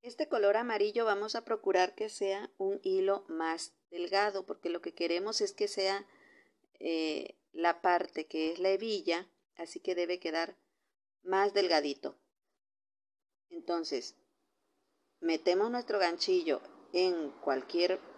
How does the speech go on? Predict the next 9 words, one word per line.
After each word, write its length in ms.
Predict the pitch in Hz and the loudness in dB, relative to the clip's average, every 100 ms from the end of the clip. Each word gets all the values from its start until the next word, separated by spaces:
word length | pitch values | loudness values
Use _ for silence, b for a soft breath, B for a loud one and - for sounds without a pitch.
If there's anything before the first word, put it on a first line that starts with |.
| - - - - | -20 -20 -20 -4
parte 340 | - 165 156 170 | 2 2 2 -4
del 120 | 160 | -2
coletero, 640 | - 165 165 - 175 190 | 0 0 0 0 0 0
en 100 | 214 | -4
cualquier 560 | 196 131 - 143 139 - _ _ _ _ | -4 -6 -6 -6 -6 -10 _ _ _ _
parte 260 | - 139 139 | -10 -8 -6
del 120 | 139 | -6
medio 360 | 139 147 170 170 | -4 -2 -4 -4
punto. 460 | 202 190 180 185 | -4 -4 -6 -10